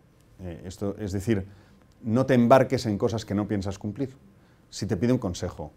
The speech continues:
si te, si quieres estar presente, si quieres acompañarlo, ojalá tengas un plan, no una de esas cosas frías que dices, "Ah, entonces yo lo que tengo que hacer es cuando, ah, diga algo hacer esto". No, no, no. Saber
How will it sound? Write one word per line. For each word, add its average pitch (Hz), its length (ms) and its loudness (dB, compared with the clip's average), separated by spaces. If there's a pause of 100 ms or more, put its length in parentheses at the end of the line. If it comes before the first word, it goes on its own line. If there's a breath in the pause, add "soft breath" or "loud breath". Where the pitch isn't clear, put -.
(240 soft breath)
si - 280 -8
te, 98 580 2
si - 200 -12
quieres 120 360 4
estar 107 260 0
presente, 92 400 -4
si 85 60 -8
quieres 107 180 0
acompañarlo, 123 540 0
ojalá 110 300 -2
tengas 135 240 -2
un 110 100 0
plan, 131 300 4 (560 loud breath)
no 117 140 4
una 151 120 8
de 147 80 6
esas 139 160 4
cosas 127 220 4
frías 135 140 4
que 117 60 2
dices, 95 140 4
"Ah, 101 60 4
entonces 104 200 2
yo 113 80 2
lo 110 100 0
que 101 80 -2
tengo 110 120 0
que 107 60 2
hacer 95 160 -4
es 80 80 -8
cuando, 92 420 -2
ah, 107 140 -2
diga 123 280 0
algo 120 180 2
hacer 110 180 -2
esto". 98 260 -6
No, 107 140 0
no, 104 140 0
no. 82 180 -4 (400 soft breath)
Saber 117 460 6